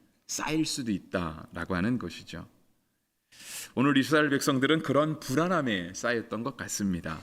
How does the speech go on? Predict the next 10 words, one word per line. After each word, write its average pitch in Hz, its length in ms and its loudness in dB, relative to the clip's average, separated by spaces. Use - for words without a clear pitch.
그러니까 101 120 2
일 101 160 4
절 143 180 2
끝에 151 260 2
그렇게 107 360 2
얘기했잖아요. 95 800 2
어, 80 280 0
"이 110 100 4
사람 131 380 4
모세, 107 720 4